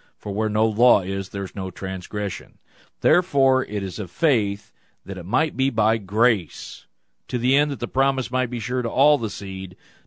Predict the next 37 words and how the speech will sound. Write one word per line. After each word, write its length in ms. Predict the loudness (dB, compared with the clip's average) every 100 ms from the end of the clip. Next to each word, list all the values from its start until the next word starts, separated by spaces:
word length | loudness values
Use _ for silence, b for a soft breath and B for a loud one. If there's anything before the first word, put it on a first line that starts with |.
| -6
not 160 | 0
only 300 | 2 4 0
to 120 | -2
that 240 | 0 0 0
which 200 | -4 -8
is 120 | -8
of 140 | -8
the 60 | -6
law, 400 | 2 6 6 6
but 140 | 2
also 460 | -2 0 2 0 -4
to 140 | -6
that 400 | -6 -6 -6 -8
seed 480 | -12 -8 -6 -8 -10 b b
which 220 | -6 -6 -4
is 120 | -6
of 120 | -6
the 80 | -8
faith 320 | -4 -2 -2
of 120 | -8
Abraham, 640 | -10 -10 -12 -10 -10 -10 -14 b b b
who 200 | -10 -8
is 220 | -6 -8
the 100 | -8
father 600 | -10 -6 -4 -4 -8 -18 -16
of 160 | -14
us 160 | -12 -6
all." 320 | -2 -2 -4 -14 _ b b b _
Now, 360 | 2 2 2 -6 _ _
here's 300 | -2 -2 -2
the 80 | -4
promise 480 | 0 0 0 -4 -8
that 120 | -6
was 140 | -6
given 260 | -4 -4 -4
to 60 |
Abraham, 640 | -8 -8 -8 -12 -12 -16